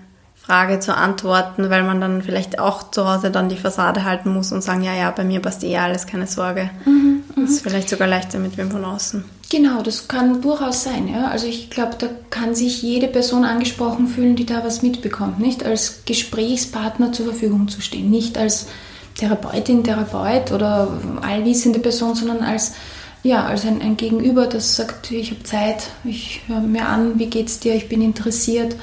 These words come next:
Speaker 2: Und wir schauen dann gemeinsam, ja. Also das ist von der Haltung her, glaub ich, immer das Wichtigste.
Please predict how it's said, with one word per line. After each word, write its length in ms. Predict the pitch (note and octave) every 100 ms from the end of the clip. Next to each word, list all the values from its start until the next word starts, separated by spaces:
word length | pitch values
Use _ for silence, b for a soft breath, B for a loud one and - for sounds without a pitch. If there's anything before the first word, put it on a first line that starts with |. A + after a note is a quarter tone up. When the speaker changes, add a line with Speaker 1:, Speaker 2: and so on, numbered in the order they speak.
| B B B B B
Speaker 2:
Und 600 | A#3 A3+ A3 A3 - -
wir 200 | G#3+ A#3
schauen 240 | A3+ A3 G#3
dann 100 | G#3+
gemeinsam, 500 | G#3+ G3+ G3+ - F#3+ -
ja. 180 | A3 A3+ - -
Also 160 | G#3+ G#3
das 280 | - - -
ist 140 | A3
von 120 | - A3
der 140 | G#3
Haltung 340 | G3+ G#3+ A#3+
her, 140 | A3 G3+
glaub 260 | G#3 G#3+
ich, 160 | G#3+ G#3
immer 140 | G#3+
das 180 | G3+ G3+
Wichtigste. 540 | G#3 G3+ - - -